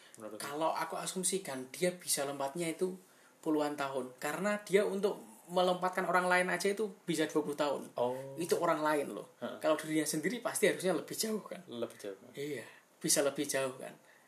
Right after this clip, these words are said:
Speaker 2: Bisa
Speaker 1: Hmm.
Speaker 2: lebih jauh. Orang lain aja bisa dua puluh tahun itu dengan sekian orang sekaligus.
Speaker 1: Iya.
Speaker 2: Kayaknya untuk dirinya sendiri kayaknya bisa langsung, ya puluhan tahun lah.
Speaker 1: Iya.
Speaker 2: Minimal puluhan, puluhan tahun dia bisa sih.
Speaker 1: Hmm.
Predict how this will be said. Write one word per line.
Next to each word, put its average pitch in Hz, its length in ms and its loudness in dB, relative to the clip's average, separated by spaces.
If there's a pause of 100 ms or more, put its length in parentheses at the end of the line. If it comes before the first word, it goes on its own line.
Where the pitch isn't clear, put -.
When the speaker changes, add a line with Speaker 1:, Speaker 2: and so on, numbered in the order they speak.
(280)
Speaker 2:
Bisa 127 220 -2
Speaker 1:
Hmm. 127 80 -2
Speaker 2:
lebih 127 140 -10
jauh. 123 260 -6 (100)
Orang 165 340 6
lain 175 180 4
aja 180 220 0
bisa 151 260 -2
dua 147 140 2
puluh 143 180 0
tahun 127 280 -6
itu 147 200 0
dengan 151 300 -4 (340)
sekian 151 340 0
orang 151 200 4
sekaligus. 143 640 -4
Speaker 1:
Iya. 123 160 -6 (400)
Speaker 2:
Kayaknya 185 380 -6
untuk 165 200 0
dirinya 147 220 2
sendiri 190 280 -2
kayaknya 202 260 -4
bisa 135 280 2
langsung, 123 500 -2 (1300)
ya 165 160 8
puluhan 156 300 8
tahun 151 300 2
lah. 139 160 -4 (240)
Speaker 1:
Iya. 104 200 -4 (140)
Speaker 2:
Minimal 190 340 2
puluhan, 165 240 4
puluhan 165 200 -2
tahun 170 200 6
dia 180 120 0
bisa - 280 -4
sih. - 160 -12 (680)
Speaker 1:
Hmm. 123 160 -12